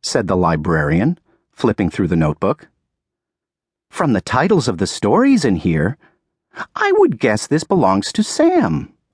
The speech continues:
our mystery author. He's written so many books, and yet we've never had the pleasure of meeting him." "Let's put it back on your desk," said Tom, "so Sam will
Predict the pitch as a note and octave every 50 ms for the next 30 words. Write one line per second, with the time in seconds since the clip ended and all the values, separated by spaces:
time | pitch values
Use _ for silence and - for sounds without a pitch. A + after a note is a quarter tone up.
0 | _ - D#3 D#3 D3+ D#3+ E3+ C#3 G#2 F#2 - - - C#3 F3 G#3+ B3 C#4+ E4+ E4+
1 | - - - - - - - _ _ _ _ _ _ _ _ _ _ _ _ _
2 | _ _ _ - - - - F3 C3 G2+ G#2 B2+ - - A2 - - - - -
3 | A2+ D#3+ F3 D3 A2 G2 F2 E2 D#2+ A2 E3+ F3+ - - - - - - _ _
4 | _ _ _ _ _ - B2 B2 A2+ G#2 B2 F3+ A#3+ B3 - - - - _ _
5 | _ - F3 A3 C4 A3 D#3 B2 A2+ G#2+ A2+ A#2+ A#2+ C3 C3 C3+ D#3+ - - -
6 | G2+ G2 F#2+ G#2 B2+ D#3 F3+ F#3 A#3+ C4 F4 F#4 - D4+ C4 - - F#2+ D#2 C2
7 | - - - _ _ _ _ _ _ _ _ _ _ _ _ _ _ _ _ _
8 | _ _ _ _ _ _ _ _ _ _ _ _ _ _ _ _ _ _ _ _
9 | - A#2+ B2+ D3+ F#3+ G#3+ A3 - - - A3+ A3 G3+ E3 A2+ - - E3 F3+ F#3
10 | - - E3+ D#3+ D3 B2 A#2 F2 G#2 D3 E3 G3+ A3 F3+ A2 - - - - -
11 | _ _ _ - - - - F#2+ F2 D#2+ - - D2+ D2 C#2+ D#2+ A2 C#3 - _
12 | _ _ _ _ _ _ - - F#3 D#3 C#3+ - - G3 G#3+ A3+ G#3+ G3+ D#3+ D#3
13 | -